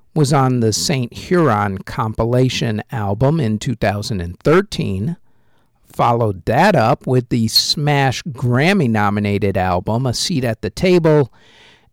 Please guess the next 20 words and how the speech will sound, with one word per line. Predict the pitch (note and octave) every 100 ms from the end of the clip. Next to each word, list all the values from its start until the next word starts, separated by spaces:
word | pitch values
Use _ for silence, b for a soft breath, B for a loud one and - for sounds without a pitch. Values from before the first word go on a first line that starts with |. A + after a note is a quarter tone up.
| _ A3+
and | A3+ F3+ E3+ D#3+
her | D3+ C#3+
last | C#3 F#3 F3+ - D#3
album, | C#3 C3 C3 B2
When | A#2
I | A2+ A2
Get | G#2+ G2+ -
Home, | - D#3+ D#3+ D3 C#3 C3 b b b b -
made | D3 C3+ C3+
at | C#3
least | C#3 A#2+ - -
seventeen | - F#3 G3 G3 - F3 E3 D#3 C#3+ A#2
Best | - C#3 - - - -
Albums | C3 C3 C3 C3 A#2+
of | C3 -
two | C#3+ B2
thousand | - A#2 G#2 A2 A#2
and | A2 G#2+
nineteen | G2 G2+ - - E3+ D#3 A2 F#2
lists. | F2 C#2 - - - -